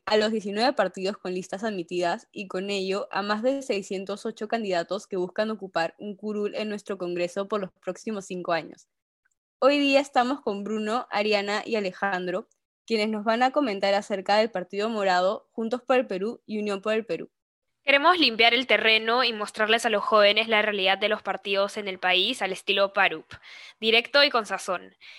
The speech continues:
Speaker 2: Es muy importante informarnos para poder tomar decisiones que puedan cambiar verdaderamente el futuro de nuestro país.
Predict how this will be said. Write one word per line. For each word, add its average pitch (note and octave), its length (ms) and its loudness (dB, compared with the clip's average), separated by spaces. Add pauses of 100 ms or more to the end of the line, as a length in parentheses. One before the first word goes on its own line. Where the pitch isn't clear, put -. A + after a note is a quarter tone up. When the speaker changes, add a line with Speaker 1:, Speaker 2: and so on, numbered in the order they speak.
(120)
Speaker 2:
Es B3 100 -4
muy C4+ 160 2
importante A3+ 460 2
informarnos G#3 520 2
para G#3 220 2
poder G3+ 200 2
tomar G#3 280 2
decisiones G#3 560 0
que G3 140 -8
puedan G3 240 0
cambiar G3 340 2
verdaderamente G3 760 0
el G3+ 60 -2
futuro F#3+ 360 -6
de F#3+ 60 -4
nuestro F#3+ 320 -10
país. - 540 -12